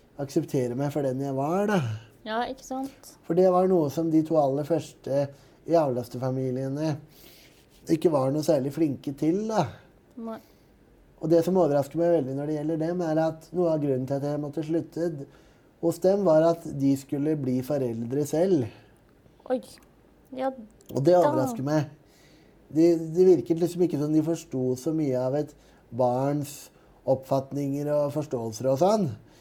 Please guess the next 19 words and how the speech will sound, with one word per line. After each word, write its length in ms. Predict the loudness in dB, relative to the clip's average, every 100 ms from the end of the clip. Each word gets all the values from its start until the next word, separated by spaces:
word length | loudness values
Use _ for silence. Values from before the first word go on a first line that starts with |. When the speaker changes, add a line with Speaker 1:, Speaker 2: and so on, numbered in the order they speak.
| -20 _ -4
Speaker 1:
Og 200 | -2 4
det 80 | 4
virket 260 | 4 0
ikke 160 | -4 -2
som 120 | 0
de 100 | 0
tok 180 | 0 -4
så 120 | -4
mye 160 | -4 -2
hensyn 460 | -2 -4 -8 -10 -6
til 120 | 0
det, 180 | 2 2
men 200 | 0 0
de 280 | 2 2 0 -6 -20 -20 -2
valgte 480 | 2 4 2 -2 -2
tvert 260 | 0 0 0
imot 260 | -2 -2
da 120 | 0 4
å, 260 | 6 6